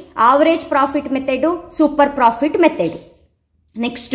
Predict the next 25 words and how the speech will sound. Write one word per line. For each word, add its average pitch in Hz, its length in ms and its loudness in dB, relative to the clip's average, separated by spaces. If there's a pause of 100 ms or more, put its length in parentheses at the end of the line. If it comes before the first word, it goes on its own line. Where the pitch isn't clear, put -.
(520)
state 320 600 0
any 330 320 4
two 320 180 2
rights 277 640 2
acquired 294 500 4
by 277 220 -2
a 311 80 2
new 294 120 2
partner. 240 680 -2
ಈ 320 160 4
ಹಿಂದೆ 302 260 4
ಒಂದು 302 160 4
question 269 340 0
ಬಂದಿತ್ತು, 196 600 -4 (280)
ಒಬ್ಬ 262 300 2
ನ್ಯೂ 311 320 6
ಪಾರ್ಟ್ನರ್ 311 540 2
ನ 302 100 4 (240)
admit 277 440 0
ಮಾಡ್ಕೊಳ್ಳೋದಕ್ಕೆ 285 680 2
two 359 340 6
reason 339 540 4
ಕೊಡಿ 277 260 2
ಅಂತ 247 140 -4
ಬಂದಿತ್ತು. 202 440 -6